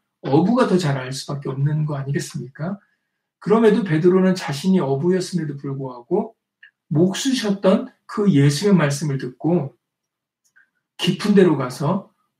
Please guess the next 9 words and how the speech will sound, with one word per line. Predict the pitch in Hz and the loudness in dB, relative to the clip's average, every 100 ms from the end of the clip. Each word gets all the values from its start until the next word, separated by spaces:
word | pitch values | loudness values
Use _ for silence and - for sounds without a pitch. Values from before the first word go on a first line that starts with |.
| _ - | _ -4
그물을 | 165 160 147 135 120 | 0 2 2 0 -2
내려 | 131 - | -4 -4
고기를 | 139 135 123 151 202 - _ | -6 -4 -2 -2 -4 -10 _
잡았다라는 | - 139 143 147 135 123 | -6 -2 -2 -2 -4 -6
것이죠. | 120 120 - - 139 - _ _ _ _ _ | -10 -14 -14 -12 -12 -12 _ _ _ _ _
우리는 | 170 160 165 151 | 0 2 2 0
이 | 143 156 170 170 | 0 2 2 2
말씀을 | 151 135 - 147 143 | 2 0 -2 -4 -6
통해서 | - 156 135 151 135 | -2 -2 0 -4 -4